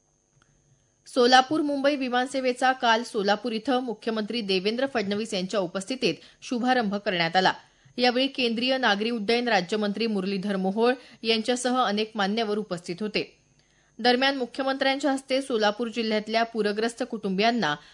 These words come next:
दिवाळी किट वाटपाचा शुभारंभही काल करण्यात आला. जिल्हा प्रशासनानं तयार केलेले पंधरा हजार किट भरलेले सात ट्रक यावेळी हिरवा झेंडा दाखवून रवाना करण्यात आले.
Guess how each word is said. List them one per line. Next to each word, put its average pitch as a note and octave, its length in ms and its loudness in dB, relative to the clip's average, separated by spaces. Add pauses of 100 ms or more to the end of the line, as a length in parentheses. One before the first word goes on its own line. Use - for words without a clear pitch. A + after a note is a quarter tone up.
(140)
दिवाळी A#3+ 420 4
किट C#4 280 -4
वाटपाचा G#3+ 600 0
शुभारंभही A3+ 640 -2
काल G3 220 2
करण्यात F3+ 380 -2
आला. F#3+ 160 4 (560)
जिल्हा B3 240 4
प्रशासनानं B3+ 680 0
तयार G#3+ 240 4
केलेले G#3 360 0
पंधरा G#3 360 0
हजार G3+ 300 2 (100)
किट A3+ 220 -4
भरलेले G3 500 -2
सात F3+ 260 2 (180)
ट्रक A3 200 2 (400)
यावेळी A3+ 300 4
हिरवा A3+ 340 2
झेंडा B3 320 0
दाखवून A3 400 0
रवाना F#3+ 380 2
करण्यात F3 420 -2
आले. F3 200 0